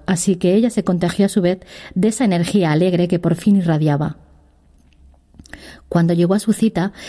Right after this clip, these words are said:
le encontró acompañado de una chica que parecía tener unos años más que ellos. «Hola, mira, te presento a Duna.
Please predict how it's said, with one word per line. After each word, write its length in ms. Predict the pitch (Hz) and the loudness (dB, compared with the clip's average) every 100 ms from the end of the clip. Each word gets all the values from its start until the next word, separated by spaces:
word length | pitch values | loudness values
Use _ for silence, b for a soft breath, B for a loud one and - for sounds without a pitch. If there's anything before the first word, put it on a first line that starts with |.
| B | B
le 100 | - | -2
encontró 360 | 180 175 170 196 | -2 0 0 0
acompañado 500 | 208 247 180 185 196 | 2 0 2 2 2
de 80 | 190 | 2
una 180 | 196 175 | 0 0
chica 280 | 208 190 | -2 -2
que 100 | 180 | 0
parecía 300 | 175 156 202 | 0 0 0
tener 320 | 202 196 185 - | 2 2 2 2
unos 240 | 240 262 | 0 2
años 240 | 185 180 175 | 0 0 0
más 160 | 160 | 0
que 180 | - 147 | 0 2
ellos. 360 | 143 139 147 - - - - _ _ _ b b b b b b b b - | 2 0 -4 -12 -20 -20 -20 _ _ _ b b b b b b b b -2
«Hola, 280 | 247 208 - - _ _ _ _ | 0 0 -8 -20 _ _ _ _
mira, 340 | - 190 151 - B B | 2 2 0 -6 B B
te 120 | - 180 | -4 -2
presento 360 | 190 233 233 | 2 2 2
a 60 | 196 | 2
Duna. 320 | 170 151 | 2 2